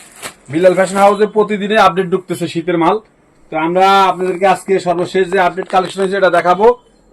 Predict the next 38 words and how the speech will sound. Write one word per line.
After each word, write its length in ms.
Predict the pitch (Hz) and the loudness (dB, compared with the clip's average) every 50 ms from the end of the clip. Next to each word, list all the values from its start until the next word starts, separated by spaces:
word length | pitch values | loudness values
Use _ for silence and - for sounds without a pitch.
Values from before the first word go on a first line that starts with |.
| _ 127 | _ -6
ভিডিও 280 | 139 165 170 180 196 190 | -4 -2 0 2 0 0
শুরু 240 | 190 - 185 185 185 | 0 -2 -4 -4 -2
থেকে 200 | - 202 202 202 | -2 -2 -4 -4
শেষ 220 | - - 196 180 - | -4 -4 -6 -6 -6
পর্যন্ত 320 | - 202 190 202 202 196 214 | -8 -6 -4 -4 -4 -2 -2
আপনারা 320 | 202 190 185 185 185 190 190 196 | -2 -2 -2 0 0 0 -2 -2
কন্টিনিউ 460 | 196 - 180 175 175 180 190 190 196 196 | -4 -6 -4 -4 -4 -4 -6 -4 -4 -2
করেন, 220 | 202 202 214 214 | -2 -2 0 0
অল্প 200 | 196 180 170 180 175 | -2 -2 -4 -6 -12
সময় 240 | - 175 180 185 175 | -12 -10 -10 -8 -8
ভিডিও 240 | 190 190 190 190 170 165 | -6 -4 -2 -2 -2 -2
হবে 180 | 175 180 226 247 254 _ _ _ - - _ _ _ _ - | -2 -2 -4 -4 -6 _ _ _ -20 -20 _ _ _ _ -12
ইনশাল্লাহ। 420 | 165 165 165 185 180 180 185 180 180 | -10 -6 -2 0 2 4 4 2 2
আজকে 200 | 175 - - 190 | 0 -2 -4 -4
আমরা 240 | 180 175 180 185 190 196 196 202 196 180 | -2 -2 0 2 4 4 4 4 2 0
আর 60 | 170 170 | -2 -4
কথা 180 | - 175 165 175 | -2 -2 -2 0
না 120 | 180 185 180 | 0 0 2
বাড়িয়ে 220 | 185 190 196 180 | 2 2 0 0
শুরু 160 | 175 175 180 | -2 -2 -2
করতেছি 340 | 175 190 175 - - 170 - 202 | -2 -2 -4 -4 -6 -2 2 2
আল্লাহ 200 | 185 180 180 175 | 4 4 4 2
তাআলার 240 | 185 185 185 185 185 190 | 2 2 0 0 -2 -4
নামে। 120 | 196 214 | -4 -2
আমাদের, 360 | 208 180 175 175 170 180 190 196 202 - - _ _ _ _ _ _ _ _ - | -4 -2 -2 -4 -4 -6 -8 -8 -10 -16 -20 _ _ _ _ _ _ _ _ -2
তার 140 | 165 165 | 2 2
আগে 140 | 175 175 180 | 4 4 4
আমাদের 220 | 175 180 185 196 180 | 4 2 2 -4 -6
ঠিকানাটা 360 | - 170 185 185 180 185 190 | -6 -4 -2 -2 0 0 -2
বলে 180 | 185 190 196 190 | -2 -2 -4 -4
দিচ্ছি। 220 | 185 175 - 214 214 | -6 -4 -2 0 2
আমাদের 280 | 180 170 170 170 180 175 | 2 2 0 -2 -4 -6
ঠিকানা 300 | - 170 175 175 180 180 | -4 -2 0 2 2 4
ঢাকা 200 | 175 170 170 180 | 2 2 2 0
খিলক্ষেত 360 | 175 - 180 170 - 196 196 190 180 | -2 -4 -6 -6 -4 -4 -4 -4 -6
নিকুঞ্জ 300 | 185 175 185 180 175 185 | -10 -8 -8 -8 -8 -6
দুই, 260 | 180 165 180 208 226 233 220 - _ _ - - - - - | -6 -2 0 0 0 -2 -4 -14 _ _ -20 -20 -16 -10 -8
রোড 120 | 156 165 | -8 -6